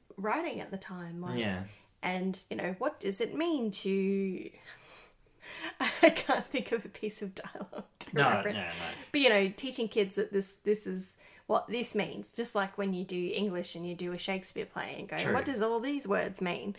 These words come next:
Speaker 2: Yeah.
Speaker 1: So I think there's value in that, but I
Speaker 2: True,
Speaker 1: don't
Speaker 2: yeah.
Speaker 1: think if it was, this was released today that anyone would like it <laughs> at all.
Speaker 2: Yeah, no. I think part of the reason that it's a bit shit is that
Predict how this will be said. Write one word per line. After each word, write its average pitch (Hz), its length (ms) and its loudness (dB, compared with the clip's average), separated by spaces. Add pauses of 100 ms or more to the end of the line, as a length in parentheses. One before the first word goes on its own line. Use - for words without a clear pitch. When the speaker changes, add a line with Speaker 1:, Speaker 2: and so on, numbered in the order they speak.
(140)
Speaker 2:
Yeah. 113 220 -2 (120)
Speaker 1:
So 370 260 6
I 339 60 6
think 415 160 4
there's 370 180 2
value 226 380 6
in 185 280 0
that, - 500 -2
but - 220 4
I 214 60 4
Speaker 2:
True, 220 140 4
Speaker 1:
don't - 80 0 (100)
Speaker 2:
yeah. 135 140 -4
Speaker 1:
think 214 240 4
if 208 140 0
it 202 60 0
was, 190 120 0
this 214 240 0
was 185 160 -4
released 190 340 -2
today 180 400 -4
that - 140 -4
anyone 180 440 -4
would 196 140 0
like 202 380 -6
it 226 80 2
<laughs> 208 340 -2
at 131 40 -2
all. 127 60 0
Speaker 2:
Yeah, 92 500 4
no. 87 260 -4 (1120)
I 135 80 2
think 156 200 4
part 139 240 8
of 160 120 4
the 143 100 2
reason 110 420 2
that 98 160 -2
it's 98 200 -6
a - 40 -6
bit 196 200 -6
shit 107 280 -2
is 95 200 -6
that 101 260 -6